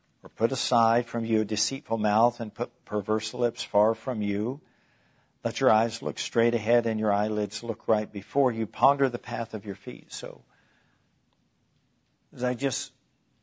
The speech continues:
summarize a few of these words of instruction, I think we have to think about what we're thinking about sometimes. Because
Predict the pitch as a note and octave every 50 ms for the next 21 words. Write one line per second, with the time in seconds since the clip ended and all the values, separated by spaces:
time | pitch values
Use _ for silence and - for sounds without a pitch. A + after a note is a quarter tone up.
0 | _ _ _ - - - D#3+ D3+ D3 C3+ A#2+ G#2+ G#2 G2+ G2+ A2 G#2 G2+ G2+ -
1 | - C#3 B2+ A#2+ A#2 A2+ G2 A2 A2 G#2 G2 F#2 F#2 - - - - _ _ _
2 | _ _ _ - B2+ B2 B2 A#2+ - B2 G#2+ G#2+ G#2 - - - D#3+ D3+ C3+ -
3 | - - F2 - A2+ G#2 F2+ _ _ _ _ _ _ _ _ _ _ _ _ _
4 | _ _ _ _ _ _ _ _ _ _ _ _ _ _ - C#3 - D#3+ F3+ D3
5 | A#2+ C#3 B2+ A#2+ C3 C#3 - A#2 - - D3 C#3 B2 A#2 - A#2+ A2+ A#2 A#2 B2+
6 | A2 F#2+ A#2 G#2+ - - D#3 E3 D3 - B2+ A2 F#2+ F#2+ - G#2 F2+ F#2 F#2 -
7 | - - A#2 A2+ _ - G2+ F#2+ F2 E2 - _ - - - - _ _ _ _
8 | _ _ _ _ _ _ _ _ _ _ _ _ _ _ _ _ _ _ _ _
9 | _ _ _ _ _ G2 - - A2+ A2+ A2+ A2+ A2 G#2+ -